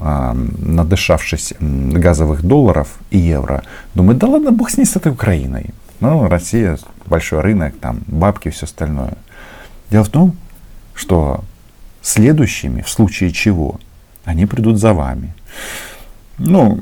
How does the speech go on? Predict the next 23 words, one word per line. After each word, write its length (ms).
скорее 280
всего, 520
нет, 260
не 100
скорее 360
всего, 260
этого 220
точно 260
не 140
будет, 260
потому 280
что 520
мы 140
точно 580
отстоим 500
себя. 460
Подписывайтесь 760
на 360
мой 460
YouTube 420
канал, 400
лайки, 380
репосты. 640